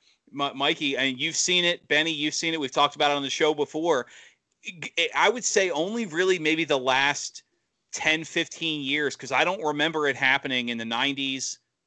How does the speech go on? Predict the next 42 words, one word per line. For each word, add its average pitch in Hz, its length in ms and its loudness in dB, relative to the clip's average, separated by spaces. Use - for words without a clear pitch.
or 147 160 -2
the 127 80 -6
two 143 220 -6
thousands, 127 720 0
where 135 320 2
at 135 120 -2
some 185 260 2
point 185 360 -4
the 131 80 -4
W 143 180 2
W 147 220 2
E 143 180 0
decided, 123 720 0
"We 151 160 0
are 147 140 6
never 143 420 2
gonna 147 200 -2
let 139 260 0
anyone 139 400 -2
get 135 180 2
over 131 400 -2
on 123 140 -2
their 123 180 -4
own 123 240 -4
again." 117 500 -2
And 147 120 0
if 139 180 0
you 147 160 -6
do, 135 480 2
Zack 151 380 2
Ryder 151 360 2
being 143 220 -2
a 135 60 -8
great 139 220 2
example, 139 500 -2
he 131 160 -8
was 165 220 -6
arguably, 147 580 2
I 127 40 -2
mean, 127 220 0
Merch 139 320 0
Mover, 160 500 0